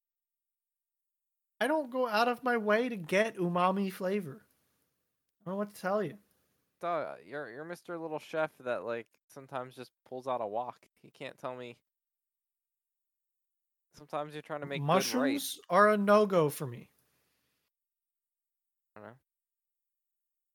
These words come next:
Speaker 2: Hmm.
Speaker 1: Go to seaweed, I guess. I don't know. It's, it's like M S G. M S G is umami.
Speaker 2: What?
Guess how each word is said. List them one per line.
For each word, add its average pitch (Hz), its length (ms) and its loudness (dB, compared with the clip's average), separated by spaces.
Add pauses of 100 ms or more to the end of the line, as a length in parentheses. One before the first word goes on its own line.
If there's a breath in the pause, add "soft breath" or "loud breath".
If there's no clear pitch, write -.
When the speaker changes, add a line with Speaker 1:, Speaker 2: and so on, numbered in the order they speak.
(760)
Speaker 2:
Hmm. 98 80 -14
Speaker 1:
Go 196 200 4
to 208 80 2
seaweed, 170 720 -2
I 85 60 -10
guess. - 440 -12 (120)
I 165 80 -8
don't 160 140 -4
know. 131 260 -8 (640)
It's, - 420 -14 (360)
it's - 140 -18
like 180 180 -8
M 165 160 -4
S 156 140 -6
G. - 260 -14 (840)
M 175 140 0
S 196 180 -2
G 165 200 -4
is 131 120 -6
umami. 120 400 -12 (540)
Speaker 2:
What? - 240 -14